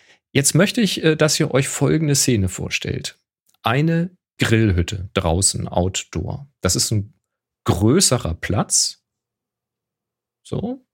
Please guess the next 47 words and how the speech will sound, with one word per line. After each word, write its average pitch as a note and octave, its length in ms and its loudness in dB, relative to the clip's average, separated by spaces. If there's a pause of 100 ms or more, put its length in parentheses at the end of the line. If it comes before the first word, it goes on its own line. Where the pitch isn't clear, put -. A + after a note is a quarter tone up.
da - 200 -4
ist - 100 -10
so - 100 -4
ein F2 80 -2
bisschen - 240 -6
Schotter A#2+ 400 0
und A2 160 0
da F#2 60 -2
ist - 120 -4
ein F2+ 80 -4
bisschen F2 400 -2 (480)
Wiese, C#3 560 2
wo C3 60 4
man A#2+ 180 4
drauf A2+ 320 2
sitzen A2 380 0
kann. G2+ 420 2
Und F2+ 140 -4
dann F2 140 0
gibt's - 240 -6
ein, D#2+ 540 -2
eine D#2+ 200 -4
große A2+ 460 2
Hütte, A2+ 240 0
wo F2+ 80 -2
man F2 180 0
drin D3+ 260 2
sitzen B2+ 460 0
kann. G#2 460 0 (420)
Und F#2+ 200 0
über F#2+ 180 0
den E2+ 180 0
Platz F#2 320 2
rüber C3 280 2
auf A2+ 100 -2
der F2+ 100 -2
anderen A2 240 2
Seite G2+ 300 2
gibt's F#2+ 200 -4
dann E2+ 100 0
die - 120 -4
eigentliche F2 480 2
Grillhütte A#2 600 2
mit F#2+ 180 0
einem E2 120 -2
großen F#2 440 -4
Grill. B2 560 2